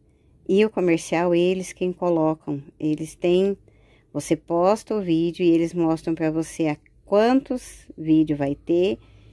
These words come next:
e em qual parte, né? Com um minuto, com dois minutos, um minuto e meio, e eles vão pondo assim. Às vezes você fala, "Nossa, é muito comercial e o vídeo é longo."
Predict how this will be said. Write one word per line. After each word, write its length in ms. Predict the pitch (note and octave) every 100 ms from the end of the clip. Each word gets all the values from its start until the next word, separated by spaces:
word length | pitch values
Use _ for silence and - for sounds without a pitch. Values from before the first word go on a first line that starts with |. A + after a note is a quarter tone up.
| -
e 180 | F3 F3
em 100 | F3+
qual 560 | - F3 F3 G#3 B3 C4+ _ _
parte, 480 | - D#3+ B2 - -
né? 280 | E3 G3+ G#3+ - - - - - -
Com 140 | G#3+ A3+
um 20 | A#3+
minuto, 720 | A#3+ A#3 B3 B3 A#3+ A3+ -
com 140 | G3+
dois 200 | G3+ G#3+
minutos, 720 | A3+ A3 G#3+ A#3 A3 G#3+ - F#3+
um 60 |
minuto 280 | G3 G3 G3
e 40 |
meio, 600 | G3+ A3 A#3+ A3+ G#3+ G3
e 120 | F#3+ F#3
eles 220 | F#3+ G3+
vão 280 | G#3+ A#3 - - - _ _ _ _ _ _ _ -
pondo 320 | G3+ G#3 G#3+
assim. 400 | A3+ - D#3 D3+
Às 100 | D#3+
vezes 200 | F#3+ G#3
você 140 | F#3+
fala, 300 | - F3 F3
"Nossa, 320 | F#3 G#3 -
é 40 | F3+
muito 500 | F3+ F#3+ G#3 G3 -
comercial 520 | D#3 D#3+ D#3 D#3 E3+
e 60 | E3+
o 40 |
vídeo 240 | F3+ E3+
é 60 | G#3
longo." 480 | G#3+ E3 D3+ C3+